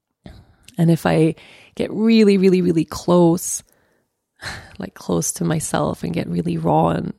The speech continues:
just honest and vulnerable, like, I would love to put everything away. <laughs> Like, I would love to,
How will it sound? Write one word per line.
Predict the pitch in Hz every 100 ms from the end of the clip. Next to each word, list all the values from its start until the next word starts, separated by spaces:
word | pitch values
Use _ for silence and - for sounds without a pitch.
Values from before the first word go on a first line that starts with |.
| -
just | 156 - - _
honest | 165 185 180 170 -
and | 170
vulnerable, | 156 180 185 160 151 156 - - - _ _ _ _ _ _ _ _ _ _
like, | 190 185
I | 233
would | 233 180
love | 214 214 226 214 170 165
to | - 180
put | 190 190
everything | 185 185 - 185
away. | 180 - - 190 _ _ _
<laughs> | - - - - _
Like, | 196 196
I |
would | 185 170
love | 170 160 -
to, | 165 160